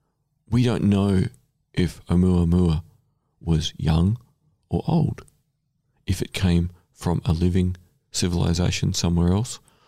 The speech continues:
or a long dead civilization or a very long dead civilization. And with the number of stars and the number of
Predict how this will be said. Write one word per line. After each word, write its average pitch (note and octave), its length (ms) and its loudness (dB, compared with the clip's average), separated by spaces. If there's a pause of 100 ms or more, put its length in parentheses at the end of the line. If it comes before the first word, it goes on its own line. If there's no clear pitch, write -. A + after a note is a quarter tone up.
(140)
or F#2 140 0
a F2+ 60 0
long G#2 420 2
dead F2 260 -2 (180)
civilization E2+ 720 -2 (300)
or E2+ 180 0
a E2 40 2
very F#2 400 0
long E2+ 180 0
dead - 240 -4 (280)
civilization. F2 720 -2 (1080)
And F2+ 140 2
with E2+ 120 0
the F#2+ 60 0
number F#2+ 320 2
of A2 100 -4
stars F2 580 -2 (380)
and E2 100 2
the E2 80 4
number F2 280 2
of G2 120 -6